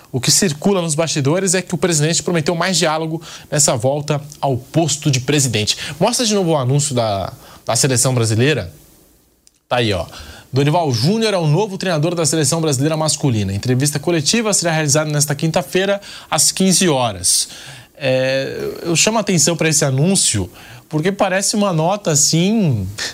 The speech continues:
<laughs> Nem parece que tá anunciando o técnico da seleção, né? Não tem, não teve aquela festa, aquele anúncio, aquela arte do Dorival, né, com, <laughs> com a camisa da seleção, algo do tipo, não.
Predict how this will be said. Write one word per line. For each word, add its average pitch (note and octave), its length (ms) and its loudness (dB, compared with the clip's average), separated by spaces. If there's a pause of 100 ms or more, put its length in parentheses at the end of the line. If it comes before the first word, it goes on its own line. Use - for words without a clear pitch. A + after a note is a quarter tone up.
(260)
<laughs> - 580 -6
Nem F#3+ 120 2
parece G#3 440 0
que - 80 -6
tá E4 60 2
anunciando G3+ 500 2
o - 20 -2
técnico A3 460 -2
da G#3 100 2
seleção, D#3+ 580 0
né? A#2+ 200 -4 (500)
Não C#3 120 4
tem, E3+ 260 0
não D#3 120 -4
teve F#3+ 140 0
aquela D3 300 0
festa, C3 500 -2
aquele C#3+ 220 2
anúncio, C3 400 0
aquela C#3+ 240 0
arte D3 360 -2
do B2+ 80 -4
Dorival, B2 760 0 (300)
né, B2+ 160 2
com, C#3+ 160 -2 (240)
<laughs> - 280 -10
com E3+ 80 0
a D#3 60 -2
camisa D#3 380 -2
da D3 120 2
seleção, D3 600 2
algo D3 200 0
do C3 120 0
tipo, G3 300 0
não. C#3 260 -2